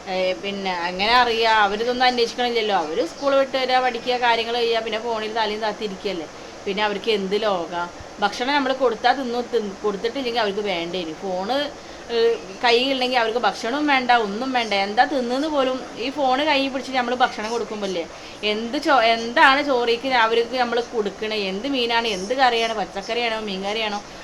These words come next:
ഒന്നും മക്കൾക്ക് അറിയില്ല ട്ടോ. അവരിങ്ങനെ തിന്നു, ആ ഫോണിൽ ലയിച്ചിട്ടാണ് ഈ തിന്നണത്.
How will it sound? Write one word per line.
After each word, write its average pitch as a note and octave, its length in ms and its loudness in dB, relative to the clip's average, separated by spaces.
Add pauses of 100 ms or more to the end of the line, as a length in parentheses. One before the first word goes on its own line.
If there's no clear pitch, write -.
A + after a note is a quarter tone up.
(120)
ഒന്നും A3+ 500 -2
മക്കൾക്ക് A#3+ 400 2
അറിയില്ല F#3 300 4
ട്ടോ. D#3+ 220 -4 (280)
അവരിങ്ങനെ C4 420 2
തിന്നു, C#4 440 2 (280)
ആ A3+ 60 6
ഫോണിൽ B3+ 440 2
ലയിച്ചിട്ടാണ് C4+ 500 4
ഈ C4+ 60 2
തിന്നണത്. G#3+ 440 -2